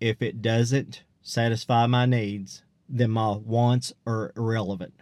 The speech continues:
All right, guys, that's it for today. I'm sure that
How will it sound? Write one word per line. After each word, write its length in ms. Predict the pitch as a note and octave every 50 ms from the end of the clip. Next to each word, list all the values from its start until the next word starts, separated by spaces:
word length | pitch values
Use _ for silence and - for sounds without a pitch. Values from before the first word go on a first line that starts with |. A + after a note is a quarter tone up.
| _ _ _ _ _ _ _ _ _ _ _ _ _ _ _ _ _ _ _ _ -
All 100 | - C3+
right, 220 | D3+ D#3+ C#3+ A#2+ C3
guys, 400 | C#3 C3 C3 C3+ C3+ B2+ - - -
that's 500 | C#3+ C3 A#2 C3+ C3+ D3 D#3+ D#3+ - -
it 160 | E3+ E3 -
for 160 | - D3+ D3
today. 420 | C3+ C#3 B2+ D3 D3+ D#3+ D#3 D#3 B2+
I'm 180 | A#2 B2 C3
sure 340 | B2+ - D3 C#3 C3+ C#3 C3+
that 240 | B2 B2+ B2+ A#2